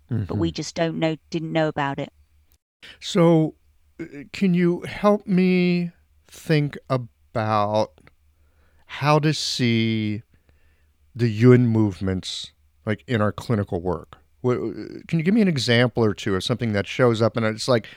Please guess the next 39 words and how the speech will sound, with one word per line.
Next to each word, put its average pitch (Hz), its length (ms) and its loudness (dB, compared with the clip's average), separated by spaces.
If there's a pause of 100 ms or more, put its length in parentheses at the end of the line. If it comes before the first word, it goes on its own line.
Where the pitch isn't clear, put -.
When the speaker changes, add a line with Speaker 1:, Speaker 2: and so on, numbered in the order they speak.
Speaker 2:
there's 131 200 4
a 135 40 4
yun 131 240 6
movement? 123 400 0 (760)
Speaker 1:
Well, 262 380 8
I'm 277 120 4
not 330 200 6
sure 311 160 0
if 302 120 -2
I 285 80 2
can 247 200 -6
show 262 480 4
you 175 340 0
a 165 60 -2
yun 165 360 -4
movement 160 440 -4
in 165 100 -4
clinic, 160 380 -6
but 208 100 4
I 208 140 6
can 220 400 -4
tell 262 260 -2
you 220 340 2 (840)
ways 254 600 4
that 240 120 2
you 226 180 0
can 220 380 -2 (240)
think 277 180 4
about 226 300 2
using 214 580 2
yun, 143 460 -6
because 226 480 2 (400)
when 262 420 4
you 240 180 2
talked 233 400 4
about 196 560 0
the 202 60 -2
fact - 480 -2
that - 320 2